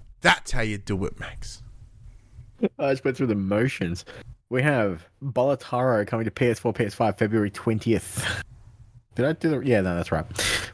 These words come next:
Speaker 2: We have Warhammer forty K, Chaos Gate, Demon Hunters, P S four, P S five coming
Speaker 1: Uh,
Speaker 2: February twentieth.
Speaker 1: Demon Hunters?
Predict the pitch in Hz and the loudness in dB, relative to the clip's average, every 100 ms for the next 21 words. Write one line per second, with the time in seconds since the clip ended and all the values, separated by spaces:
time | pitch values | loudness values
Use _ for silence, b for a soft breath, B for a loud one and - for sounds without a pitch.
0 | - 135 110 131 127 127 - 131 117 - | 0 0 2 2 2 0 0 2 2 2
1 | 117 110 107 101 - - - - 127 123 | 0 2 2 0 -4 -12 -8 -2 0 0
2 | - 120 110 117 117 - - - - - | -2 -4 2 2 2 -2 -8 -8 -14 -16
3 | - - 113 113 120 117 110 117 110 101 | -12 -8 -2 4 4 4 2 0 0 -2
4 | 85 127 104 120 104 101 107 98 98 92 | 0 0 0 0 0 2 2 2 0 0
5 | 98 90 - 104 104 87 - - - 139 | 2 2 0 2 2 0 -4 -14 -2 2
6 | 135 147 165 156 160 160 175 175 185 - | 2 2 0 0 0 0 0 0 0 -6